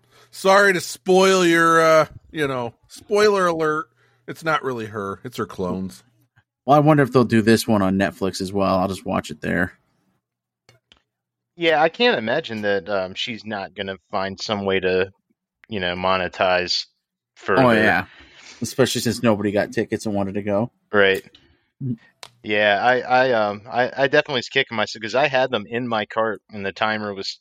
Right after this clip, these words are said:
Speaker 3: counting down, and Lacey was like, "Nah, I'm not too worried about it." So I was like, "Okay, this is your one shot."
Speaker 1: Your one opportunity?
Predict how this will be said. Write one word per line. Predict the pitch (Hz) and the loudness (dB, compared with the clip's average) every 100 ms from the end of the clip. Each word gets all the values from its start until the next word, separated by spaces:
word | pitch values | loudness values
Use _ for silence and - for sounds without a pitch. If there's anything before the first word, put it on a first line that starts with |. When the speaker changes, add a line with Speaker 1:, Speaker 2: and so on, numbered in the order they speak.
| _ | _
Speaker 3:
counting | 110 107 98 | -4 -4 -4
down, | 104 104 95 92 _ _ _ _ _ | 0 0 -2 -8 _ _ _ _ _
and | 101 95 95 - _ _ _ _ _ | -4 -4 -4 -12 _ _ _ _ _
Lacey | 98 110 - | -4 -4 -4
was | 107 - | -4 -2
like, | 104 - | -2 -4
"Nah, | 165 170 151 139 - _ _ - | -2 0 0 -2 -8 _ _ -8
I'm | 139 | -4
not | 95 | -4
too | - 95 | -4 -6
worried | 98 | -4
about | 95 95 95 | -2 -2 -2
it." | 95 - _ | -4 -8 _
So | - | -8
I | 95 | -4
was | 101 | -2
like, | 98 92 | -2 -4
"Okay, | 107 160 220 208 175 _ _ _ - | -4 -4 -6 -6 -8 _ _ _ -12
this | 104 | -8
is | 123 | -6
your | 120 131 | -2 0
one | 135 | 0
shot." | 135 165 160 123 - _ - - - - _ 269 240 220 202 _ _ _ _ _ _ - | 0 0 0 0 -4 _ -18 -16 -16 -18 _ -18 -16 -20 _ _ _ _ _ _ _ -8
Speaker 1:
Your | 107 | -2
one | 117 113 | 0 2
opportunity? | 113 110 - 120 123 131 | 2 0 -2 0 2 0